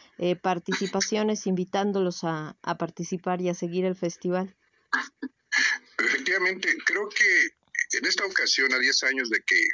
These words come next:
Speaker 2: arranca, me parece que el asunto, pues, es en línea, ¿no? En redes, ¿no? Y, pues, es lo de hoy en día. Entonces, yo creo que si tienen la oportunidad de ver algo, no se van a decepcionar, ¿no? Son gente que tiene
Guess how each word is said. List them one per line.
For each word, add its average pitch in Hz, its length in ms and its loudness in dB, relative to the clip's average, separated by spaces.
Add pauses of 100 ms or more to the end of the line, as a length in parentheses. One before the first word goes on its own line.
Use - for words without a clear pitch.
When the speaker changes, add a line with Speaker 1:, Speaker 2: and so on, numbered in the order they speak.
(180)
Speaker 2:
arranca, 123 360 0 (680)
me 98 180 -4
parece 160 460 0
que 123 140 0
el 110 100 -2
asunto, 135 420 -2
pues, - 200 -4
es - 340 -2
en 101 140 -4
línea, 139 340 0
¿no? 120 140 -2
En - 140 -2
redes, 131 580 -2
¿no? - 120 -6 (460)
Y, 117 320 -4 (320)
pues, - 160 0
es 175 80 -4
lo 175 80 -2
de 165 80 -4
hoy 175 140 0
en 165 100 -2
día. 170 320 0 (320)
Entonces, 139 560 -2
yo 143 140 -2
creo 156 200 -4
que 165 100 -2
si - 140 -2
tienen 135 200 -2
la 135 80 -4
oportunidad 113 680 -4 (300)
de 170 400 0 (340)
ver 131 220 -4
algo, 127 400 -4 (360)
no 180 100 -4
se 196 120 2
van 180 120 0
a - 20 0
decepcionar, 101 520 0
¿no? 139 140 -2
Son - 220 -2
gente 127 240 -6
que 113 100 -4
tiene 117 480 -4